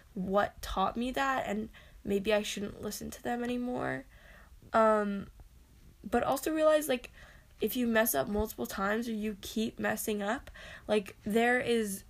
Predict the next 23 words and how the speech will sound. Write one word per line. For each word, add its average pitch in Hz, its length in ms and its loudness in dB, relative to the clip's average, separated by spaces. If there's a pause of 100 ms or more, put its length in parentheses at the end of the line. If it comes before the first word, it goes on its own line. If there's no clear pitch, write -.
(280)
most 202 440 6
definitely 214 800 0 (1120)
a - 80 8
line 123 580 0
and, 208 140 2
like, 208 140 0
a 208 60 -2
point 214 480 -2 (360)
where - 160 0
it 220 160 0
is 214 160 4
better 226 380 2
for 220 160 -4
you 202 260 -4
to 208 540 -4
just - 240 -4
step - 240 -2
back 123 300 -2
and, 110 160 -4
like, 101 160 -8
step - 300 -6
away 202 600 -2 (500)
and 202 640 2